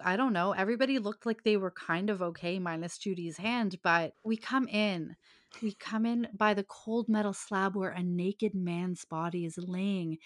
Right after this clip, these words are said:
It's being looked over by two coroners. So one coroner in sunglasses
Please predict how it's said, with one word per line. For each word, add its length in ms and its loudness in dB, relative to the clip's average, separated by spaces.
It's 200 -8
being 260 2
looked 300 -4
over 260 0
by 240 0
two 220 -4
coroners. 760 -6
So 220 0
one 320 4
coroner 500 2
in 240 -2
sunglasses 1000 0